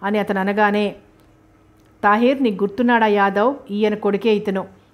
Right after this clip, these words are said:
ఈయన, ఆయన పోస్టు ఇతనికిచ్చాం. పృథ్వీ, వర్కర్లందరికీ తాహిర్ రాగానే టీతో పాటు సమోసా, స్వీటు కూడా పంచు," అంది. తాహిర్ జేబులో చేపెట్టి చూశాడు. తను మాట్లాడకుండా చేత్తో వారించింది.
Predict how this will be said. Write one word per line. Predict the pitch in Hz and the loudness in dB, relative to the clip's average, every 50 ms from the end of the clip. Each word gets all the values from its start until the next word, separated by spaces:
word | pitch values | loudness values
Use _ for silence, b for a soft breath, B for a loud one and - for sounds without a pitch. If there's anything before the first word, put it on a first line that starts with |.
| b b _ _ _ - | b b _ _ _ -10
ఈయన, | 196 208 226 220 214 196 - | -4 0 0 2 2 0 2
ఆయన | - 196 208 214 214 | 2 2 4 4 2
పోస్టు | 214 214 220 220 233 226 226 - 220 208 208 208 202 | 0 2 2 2 2 2 0 0 0 0 0 0 -2
ఇతనికిచ్చాం. | 196 202 214 208 175 214 196 - - 220 208 196 - - b b b b b b _ _ - - | -4 -4 -4 -4 -4 -6 -8 -6 -2 -2 -2 -2 -4 -10 b b b b b b _ _ -6 -2
పృథ్వీ, | 226 214 196 190 214 233 285 285 - - | -2 -2 0 2 0 0 0 -2 -4 -4
వర్కర్లందరికీ | 196 208 202 208 - 254 240 240 226 226 220 226 220 220 240 | -2 -2 -2 0 0 0 2 2 2 2 2 0 -2 -2 -4
తాహిర్ | 233 - 202 190 196 226 240 226 214 | -2 0 2 2 2 2 2 2 4
రాగానే | 208 208 202 202 202 208 208 208 202 - - | 2 2 2 2 0 0 0 -2 -4 -6 -6
టీతో | - 220 233 226 269 247 | -4 -4 -2 0 0 0
పాటు | 247 233 208 202 208 220 214 214 | 2 2 0 2 2 0 0 0
సమోసా, | 214 214 190 202 208 214 214 220 240 226 | 0 -2 -2 0 0 0 0 0 0 -2
స్వీటు | 226 - 208 202 202 196 220 | -2 -2 -4 -4 -2 0 0
కూడా | 214 214 208 208 208 | 0 0 0 0 0
పంచు," | 202 208 196 196 196 - - 202 185 - - - | 0 0 0 -2 -2 -4 -4 -6 -6 -6 -8 -6
అంది. | 185 196 196 190 185 180 B B B B B B B B - - | -4 -4 -2 -2 -2 -4 B B B B B B B B -4 0
తాహిర్ | 220 214 214 220 247 240 220 | 2 2 4 4 2 0 0
జేబులో | 185 202 208 208 214 226 214 | 0 0 2 2 2 2 0
చేపెట్టి | 214 214 202 196 196 214 202 208 208 - 208 | 0 0 -2 -2 0 -2 -2 -2 -4 -6 -6
చూశాడు. | 196 - 208 196 190 196 190 190 B B B B B B B - 226 | -6 -2 -2 -2 0 0 -2 -4 B B B B B B B -2 0
తను | 226 220 | 2 2
మాట్లాడకుండా | 214 208 208 214 214 247 240 240 233 226 226 220 220 220 | 4 4 2 2 2 2 2 2 2 0 2 2 2 2
చేత్తో | 214 226 202 196 196 - 214 202 | 2 0 -2 -2 -2 -2 0 2
వారించింది. | 196 190 190 196 202 196 - 214 202 196 190 190 185 | 2 2 2 2 0 -2 -2 -4 -4 -2 -2 -2 -4